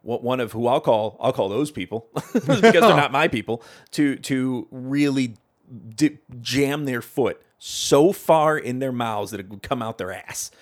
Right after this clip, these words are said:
Speaker 1: And that's what they should have done. They should have let her hang herself on the highest tree in Hollywood, because what would have happened is
Speaker 2: <laughs>
Speaker 1: from this point on, if she stayed on that show, she'd have been gone to every interview, every, every phone call, every podcast,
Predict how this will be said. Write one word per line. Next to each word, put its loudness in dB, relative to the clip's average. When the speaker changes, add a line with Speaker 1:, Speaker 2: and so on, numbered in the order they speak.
Speaker 1:
And 0
that's 0
what -4
they 2
should -2
have -4
done. -8
They -6
should -2
have -2
let 0
her -6
hang -8
herself -4
on -2
the -2
highest -2
tree -6
in -6
Hollywood, -6
because -2
what -2
would 0
have 0
happened 4
is 0
Speaker 2:
<laughs> -20
Speaker 1:
from -4
this -2
point -2
on, 0
if -8
she -6
stayed -4
on -4
that -8
show, 0
she'd -4
have -4
been -6
gone -2
to -8
every 0
interview, -2
every, 0
every -2
phone -6
call, 0
every -2
podcast, -2